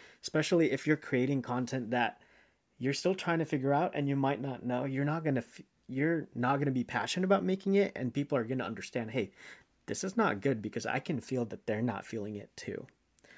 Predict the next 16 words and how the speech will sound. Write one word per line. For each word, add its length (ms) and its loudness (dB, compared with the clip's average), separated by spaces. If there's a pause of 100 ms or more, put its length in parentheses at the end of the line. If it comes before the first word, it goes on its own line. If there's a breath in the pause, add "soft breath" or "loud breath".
(140 soft breath)
But 120 0
when 180 4
you're 140 4
feeling 380 2
it, 260 2
people 360 2
will 220 4
feel 300 -2
it 120 -6
as 220 -8
well. 400 -10 (300 soft breath)
And 160 -2
it 120 0
really, 320 0
like, 480 -2 (840)
just 300 -2